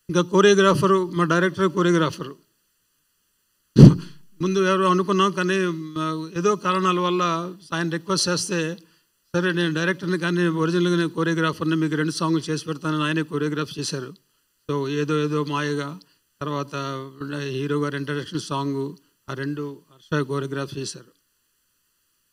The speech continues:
ఇంకా మా ప్రొడక్షన్ టీమ్ ఇక్కడ వాళ్ళు లేరు కానీ వాళ్ళు actually behind the screen. వాళ్ళు actually వాళ్ళకి మనం థ్యాంక్స్ చెప్పబోతే ప్రతిదీ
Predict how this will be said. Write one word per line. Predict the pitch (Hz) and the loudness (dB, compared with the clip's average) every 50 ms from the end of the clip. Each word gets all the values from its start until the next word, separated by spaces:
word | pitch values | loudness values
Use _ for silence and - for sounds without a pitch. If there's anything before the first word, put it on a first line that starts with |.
| _ _ _ _ _ _ _ _ _ - | _ _ _ _ _ _ _ _ _ -6
ఇంకా | 180 170 185 | -2 0 0
మా | 180 180 175 175 | 2 4 4 2
ప్రొడక్షన్ | 151 175 - 170 170 196 180 - 208 196 185 143 | 2 0 -2 -2 0 0 0 0 0 0 0 2
టీమ్ | 160 175 160 151 - - - - - | 2 2 2 2 -2 -6 -12 -12 -8
ఇక్కడ | 156 170 156 160 | -4 -2 0 0
వాళ్ళు | 151 151 151 147 156 160 147 | 0 0 0 0 2 2 2
లేరు | 147 165 175 165 170 | 2 2 2 0 0
కానీ | 160 - 160 165 165 | -2 -2 -2 0 0
వాళ్ళు | 165 165 156 156 147 | 2 2 2 0 0
actually | 151 143 - 170 160 151 127 | -2 -4 -4 -2 -2 -2 0
behind | 139 139 120 151 151 160 | -2 -2 0 0 0 0
the | 151 151 139 | 0 -2 -2
screen. | - - 156 147 139 131 - - - - | -4 -4 -4 -6 -6 -6 -8 -12 -12 -10
వాళ్ళు | 139 139 147 156 156 156 | -6 -4 -2 -2 -2 -2
actually | 151 147 - 165 160 156 | -4 -4 -4 -4 -2 -2
వాళ్ళకి | 156 143 135 139 151 151 156 165 151 165 | -2 -2 -2 -2 -2 -2 -4 -4 -4 -4
మనం | 151 147 143 143 139 139 135 131 - 196 - _ _ _ _ _ _ - | -4 -2 -2 -2 -4 -6 -6 -10 -12 -16 -20 _ _ _ _ _ _ -8
థ్యాంక్స్ | 151 156 175 156 - - | -6 -4 -4 -2 -2 -4
చెప్పబోతే | 160 147 143 160 156 156 156 151 160 151 | -4 -4 -4 -4 -4 -4 -4 -4 -4 -6
ప్రతిదీ | 151 - 165 165 156 208 220 196 208 170 156 - | -6 -4 -6 -4 -2 -2 -2 -2 -2 -2 -2 -4